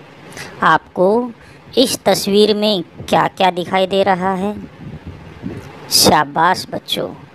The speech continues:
इस तस्वीर में हमें दो खिलाड़ी आपस में खेलते हुए दिखाई दे रहे हैं। क्या आप बता सकते हैं कि यह कौन सा खेल है?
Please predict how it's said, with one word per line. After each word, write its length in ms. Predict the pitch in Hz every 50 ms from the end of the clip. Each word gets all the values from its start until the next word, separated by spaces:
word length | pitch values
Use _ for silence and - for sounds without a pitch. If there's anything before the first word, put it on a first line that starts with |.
| - - - - - - - -
इस 280 | 240 262 - - - -
तस्वीर 480 | 185 160 - - 180 165 165 165 165
में 460 | 160 160 170 180 202 240 277 294 302 247 - - - - - - - -
हमें 380 | 180 185 202 196 175 156 147
दो 220 | 135 190 220 240 233
खिलाड़ी 720 | - - - 170 165 160 160 160 156 180 220 247 277 262 - - - - - - - -
आपस 520 | 190 185 196 - - - 214 202 - -
में 220 | 175 180 208 240 233
खेलते 500 | - - - 185 185 190 185 170 - 185
हुए 360 | 160 147 160 160 170 208 240
दिखाई 440 | 208 214 175 - - 190 165 160 160
दे 200 | 156 170 160 -
रहे 300 | 170 160 156 180 202 220
हैं। 280 | 185 175 170 151 143 - - - - - - - - - - - - - - -
क्या 140 | - 208 208
आप 340 | 214 214 - 202 202 214 - - 175
बता 380 | 170 175 160 - 175 175 214
सकते 420 | 220 - - 180 _ _ - 180 175
हैं 420 | 165 170 180 190 214 247 269 262 - - - - - - -
कि 80 | - 208
यह 540 | 196 180 180 165 156 175 190 208 226 226 - - - - - - - -
कौन 280 | 185 160 156 156 156
सा 260 | 147 - - 196 190
खेल 300 | 175 - - 196 196 196
है? 320 | 170 170 196 214 220 214